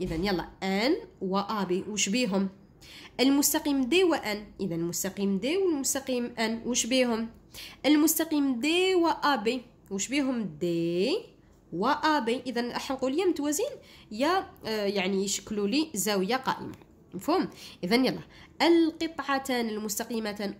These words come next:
أو بي وأو أ وش بيهم؟ معناتها هذه مع هذه وش راهم؟ هل متساويان؟ غير متساويان؟ حنشوفوا كيفاش.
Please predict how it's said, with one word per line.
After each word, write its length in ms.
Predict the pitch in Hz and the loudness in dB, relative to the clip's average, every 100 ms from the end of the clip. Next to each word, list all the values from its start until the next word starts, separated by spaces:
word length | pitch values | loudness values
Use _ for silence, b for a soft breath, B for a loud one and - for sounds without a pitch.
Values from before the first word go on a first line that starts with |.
| 220 | -2
أو 200 | 233 202 | 0 0
بي 220 | 170 170 | 0 0
وأو 380 | 165 175 - 196 | 0 0 -2 -2
أ 140 | - | 0
وش 220 | 403 - | 0 2
بيهم؟ 360 | 185 160 185 190 - | 0 -2 -2 -6 -8
معناتها 680 | 165 165 170 165 196 202 196 | -8 -6 -4 -2 0 2 2
هذه 300 | 190 175 190 208 - - | 2 -2 -4 -6 -18 -8
مع 240 | 262 262 269 | 0 2 2
هذه 400 | 247 262 508 508 B B B - | 0 0 -2 -4 B B B -6
وش 260 | 277 - | -4 -4
راهم؟ 300 | 151 147 208 226 - - | -6 -6 -6 -6 -12 -8
هل 160 | 170 | -4
متساويان؟ 800 | 175 190 240 247 381 370 277 269 | -2 0 0 2 2 2 2 0
غير 180 | 226 208 | -2 -2
متساويان؟ 640 | 233 226 226 294 349 480 | -2 -2 -2 0 2 0
حنشوفوا 420 | 302 156 - 285 381 | 0 -2 0 0 0
كيفاش. 380 | 180 - - | -2 -6 -10